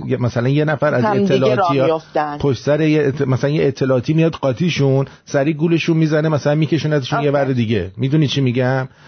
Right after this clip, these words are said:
Speaker 2: آها، آره،
Speaker 1: منظورش
Speaker 2: فهمیدم. ولی
Speaker 1: اینه.
Speaker 2: به هر حال مثل اینکه نژاد خیلی خوبی هست این گوسفندان رومانوف.
Speaker 1: آره دیگه، ما هم باید بریم رومانوف وارد کنیم.
Speaker 2: والا.
Speaker 1: والا این رومانوفا رو
Speaker 2: دنبه دارم فکر می‌کنی یا دم؟
Speaker 1: دم دارن.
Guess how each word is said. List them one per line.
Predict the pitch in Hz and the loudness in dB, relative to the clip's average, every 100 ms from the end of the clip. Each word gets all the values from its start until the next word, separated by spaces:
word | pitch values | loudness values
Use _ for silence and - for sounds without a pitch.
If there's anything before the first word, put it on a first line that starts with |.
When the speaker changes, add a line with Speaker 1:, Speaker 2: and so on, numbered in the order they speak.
| - | -8
Speaker 2:
آها، | 262 | -4
آره، | 123 | -2
Speaker 1:
منظورش | 143 135 147 170 - | -2 0 0 0 -2
Speaker 2:
فهمیدم. | - 170 | -2 0
ولی | 156 | 2
Speaker 1:
اینه. | - | 0
Speaker 2:
به | 294 | -2
هر | 254 247 | -6 -6
حال | 277 320 370 - _ _ _ _ | 0 0 0 -4 _ _ _ _
مثل | 269 330 320 | -4 -2 -4
اینکه | 294 302 | -2 -2
نژاد | 247 214 247 277 | 0 0 0 -2
خیلی | - 196 | -4 -4
خوبی | 202 202 208 | -4 -2 0
هست | 165 - | 0 -4
این | 165 | -6
گوسفندان | 170 - 180 165 170 156 | -8 -4 0 0 0 -2
رومانوف. | 170 170 160 160 175 - - 143 | -4 -2 0 0 -2 -6 -20 -4
Speaker 1:
آره | 139 139 190 | 0 2 2
دیگه، | 202 202 | 0 0
ما | 175 180 | 2 2
هم | 196 | 0
باید | 180 | 0
بریم | 180 202 | 0 2
رومانوف | 180 160 147 160 143 | 2 2 2 0 0
وارد | 185 165 117 | 0 0 -2
کنیم. | 113 101 95 92 _ _ _ - - | -2 -4 -4 -10 _ _ _ -20 -6
Speaker 2:
والا. | 175 165 175 254 302 - 139 | -2 0 2 2 2 0 -4
Speaker 1:
والا | 131 135 | -4 -2
این | 147 | 0
رومانوفا | 139 127 120 117 104 131 | 0 2 2 0 0 0
رو | |
Speaker 2:
دنبه | 240 233 220 254 | 2 2 2 2
دارم | 349 359 359 | 2 0 0
فکر | 349 330 | -4 -6
می‌کنی | 330 320 | -6 -4
یا | 277 | -2
دم؟ | 185 202 214 175 - _ _ _ _ _ _ _ _ 104 | -2 -2 -2 -4 -14 _ _ _ _ _ _ _ _ -2
Speaker 1:
دم | 92 92 98 | 0 2 0
دارن. | 98 90 87 - | 0 -2 -6 -12